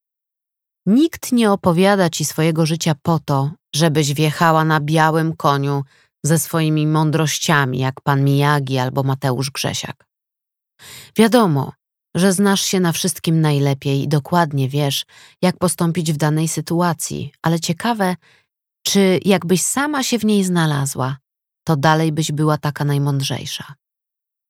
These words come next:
Zanim rozwijesz przed przyjaciółką barwny kobierzec dobrych rad, pokiwaj głową i powiedz, że ją rozumiesz.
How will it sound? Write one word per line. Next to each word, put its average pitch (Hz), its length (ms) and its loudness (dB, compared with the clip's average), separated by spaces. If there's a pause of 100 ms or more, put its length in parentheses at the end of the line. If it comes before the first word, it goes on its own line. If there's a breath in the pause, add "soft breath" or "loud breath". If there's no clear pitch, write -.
(340)
Zanim 190 480 2
rozwijesz 135 600 -2
przed - 300 -4
przyjaciółką 143 800 -2
barwny 147 580 0
kobierzec 143 680 -2
dobrych 151 460 -2
rad, - 380 -8 (600 loud breath)
pokiwaj 220 500 2
głową 151 540 0
i 165 100 -6
powiedz, 135 600 -2 (160)
że 165 180 2
ją 131 200 0
rozumiesz. 127 720 -6